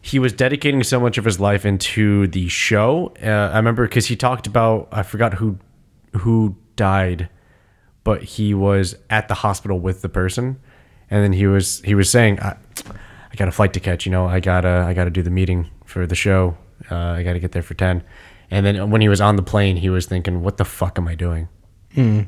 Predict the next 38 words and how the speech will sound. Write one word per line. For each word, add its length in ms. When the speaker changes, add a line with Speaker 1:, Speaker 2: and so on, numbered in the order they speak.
Speaker 1:
Why 220
am 100
I 120
doing 340
this?" 300
And 180
then 80
he 140
realized 500
they 140
just 240
want 260
the 80
laughs. 560
And 220
they 220
just, 360
all 140
they 100
care 160
about 200
is 80
me 100
being 200
funny. 280
The 100
second 240
I'm 60
not 140
funny, 260
it 60
doesn't 200
matter. 420
And 140
I'm 260
wasting 420
all 200
this. 300